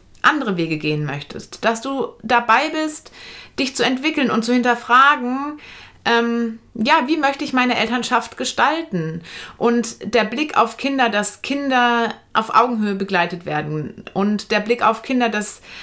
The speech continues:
dass Kinder gleichwertige Menschen sind, ist noch ein relativ neuer Blick in unserer Gesellschaft.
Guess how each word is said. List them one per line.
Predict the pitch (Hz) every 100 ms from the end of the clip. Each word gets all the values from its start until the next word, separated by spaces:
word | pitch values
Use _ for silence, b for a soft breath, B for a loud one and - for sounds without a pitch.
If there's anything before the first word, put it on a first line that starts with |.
| B
dass | 220 220 -
Kinder | 262 254 233 220 214
gleichwertige | 226 196 262 - 220 233 240 226
Menschen | 214 226 254 247
sind, | 220 214
ist | - 240
noch | 247 -
ein | - 220 233
relativ | 226 214 226 226 262 254
neuer | 294 320
Blick | 226 - 170
in | 160
unserer | - 160 160 156
Gesellschaft. | 151 151 147 147 - 143 - -